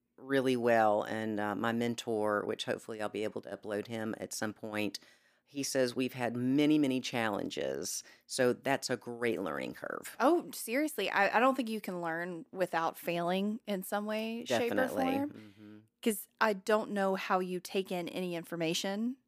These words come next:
Speaker 2: otherwise, especially for me. I'm a, a pain is the touch tone of all learning kind of person, and if I don't mess up,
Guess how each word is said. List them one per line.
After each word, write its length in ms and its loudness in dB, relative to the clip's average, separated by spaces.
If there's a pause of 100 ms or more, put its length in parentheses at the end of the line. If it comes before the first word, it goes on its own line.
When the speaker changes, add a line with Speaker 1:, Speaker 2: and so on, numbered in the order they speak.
(180)
Speaker 2:
otherwise, 640 2
especially 420 0
for 160 -2
me. 260 0
I'm 260 2
a, 440 6
a 280 0
pain 420 0
is 80 -6
the 100 -14
touch 260 -2
tone 200 2
of 60 0
all 140 6
learning 540 2
kind 220 -2
of 60 -2
person, 480 0
and 560 -2 (440)
if 140 2
I 100 6
don't 200 2
mess 280 0
up, 220 0